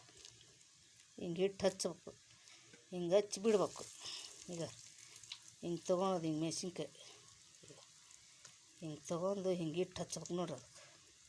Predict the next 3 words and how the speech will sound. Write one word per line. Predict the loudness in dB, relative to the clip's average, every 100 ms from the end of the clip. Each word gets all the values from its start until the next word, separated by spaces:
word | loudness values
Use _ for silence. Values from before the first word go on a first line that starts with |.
| -18 -18 -18 -20 -20 -20 -20 -18 -16 -16 -18 -20 -20 -20 -14
ಹಿಂಗೆ | -8 -4 0
ಮಾಡ್ಬೇಕು. | 2 2 -2 -10 -14 -14 -18 -20 -20 -20 -20 -20 -18 -18 -18 -20 -20 -16
ಈಗ | -14